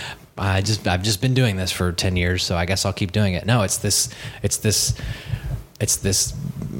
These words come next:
relationship that had dysfunction and, and now it's been healed, but it's still, you know,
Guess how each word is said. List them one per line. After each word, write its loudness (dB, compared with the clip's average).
relationship 2
that 0
had 0
dysfunction 2
and, -2
and 0
now 2
it's -2
been -2
healed, 2
but -2
it's -4
still, 2
you 2
know, 2